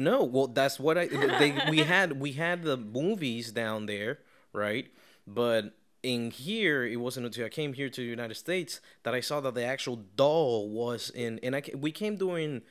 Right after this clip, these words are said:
Speaker 1: if I'm not mistaken, that was the reason why. The reason why I saw the doll and I got scared is because it was during Halloween time, and it was
Speaker 2: Oh.
Speaker 1: inside a, um,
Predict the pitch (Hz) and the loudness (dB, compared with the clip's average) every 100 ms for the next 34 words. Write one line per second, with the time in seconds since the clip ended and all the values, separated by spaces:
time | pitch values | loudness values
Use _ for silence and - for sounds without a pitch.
0 | - 117 147 202 208 185 165 160 - - | -12 -4 -2 0 -2 -4 -4 -6 -8 -18
1 | 131 131 143 156 131 127 127 117 117 107 | -6 -2 -2 -2 -2 -4 -4 -4 -4 -4
2 | - - - 123 156 180 175 160 160 139 | -6 -14 -4 -4 -2 0 0 0 -2 -2
3 | 127 147 143 135 120 120 120 123 - 175 | -4 -2 0 0 -2 -6 -6 -6 -6 -4
4 | 180 151 127 123 117 - 127 123 120 - | -4 -4 -8 -10 -12 -8 -4 -4 -8 -8
5 | 120 113 131 160 127 107 98 107 92 87 | -8 -6 -4 -2 -2 -4 -8 -10 -10 -12
6 | - - - - 123 120 135 127 - 127 | -18 -20 -16 -4 -2 -2 -2 -4 -2 0
7 | 127 120 113 110 104 101 | 0 0 -2 -2 -4 -8